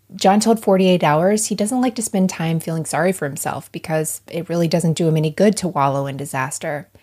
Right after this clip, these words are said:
He said he wasn't going to sit around and for the rest of his life dwell on what happened. He's made it a point to do everything he can with no hesitation. Melissa, John and Susan's daughter, said she will never speak to Chris again after what he did.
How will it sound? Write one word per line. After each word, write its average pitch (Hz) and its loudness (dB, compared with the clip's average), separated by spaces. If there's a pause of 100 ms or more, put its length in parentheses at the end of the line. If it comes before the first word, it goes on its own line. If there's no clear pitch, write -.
He 214 -6
said 208 0
he 220 4
wasn't 226 2
going 233 4
to 220 2
sit 202 0
around 156 2
and 170 -12
for 165 -4
the 156 2
rest 151 2
of 190 -4
his 185 -6
life 147 -4
dwell 151 -2
on 143 -4
what 151 -8
happened. 151 -4 (220)
He's 220 0
made 190 4
it 220 6
a 226 2
point 208 -6
to 185 -8
do 175 -6 (100)
everything 233 0
he 254 -2
can 156 -6
with 156 -12
no 147 -6
hesitation. 151 -10 (680)
Melissa, 214 4
John 165 2
and 170 -2
Susan's 156 -4
daughter, 180 -2 (120)
said 175 0 (100)
she - -4
will 196 0
never 180 2
speak - -6
to 233 -8
Chris 160 -4
again 147 -4
after 135 -8
what 143 -6
he 139 -8
did. - -12